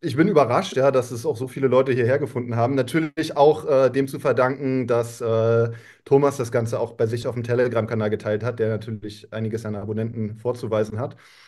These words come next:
Ähm, also dementsprechend, ne, liebe Grüße auch an alle, die über Thomas' Kanal hierher gefunden haben. Abonniert unbedingt den Twitch-Kanal und auch den vom Agitator, ganz wichtig. Ähm, ja, ähm, du sag mal,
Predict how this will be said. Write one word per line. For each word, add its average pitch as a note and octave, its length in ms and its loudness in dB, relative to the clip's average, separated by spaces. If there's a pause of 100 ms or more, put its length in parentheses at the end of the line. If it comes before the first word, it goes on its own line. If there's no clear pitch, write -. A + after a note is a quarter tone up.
(340)
Ähm, A#2+ 840 0 (220)
also A#2+ 140 -2
dementsprechend, E3+ 680 4
ne, E3 300 2 (160)
liebe D3 220 -2
Grüße D3+ 320 0
auch D3 140 2
an C3 100 0
alle, C3 260 2 (120)
die B2+ 80 -6
über A#2+ 160 2
Thomas' C3+ 280 -2
Kanal A#2+ 260 0
hierher A#2 200 2
gefunden C3+ 380 -4
haben. D#3+ 220 0
Abonniert F3+ 380 6
unbedingt A#3 440 0
den G#3 100 0
Twitch-Kanal E3 540 -2
und E3+ 180 -2
auch F#3 140 0
den E3 140 -2
vom D#3 160 -6
Agitator, C3+ 580 0 (260)
ganz A#2 200 -4
wichtig. D#3+ 320 -4 (460)
Ähm, C3+ 720 2 (180)
ja, C3+ 420 2 (280)
ähm, C#3+ 460 -2 (220)
du C#3+ 100 -4
sag E3+ 160 6
mal, F#3 380 4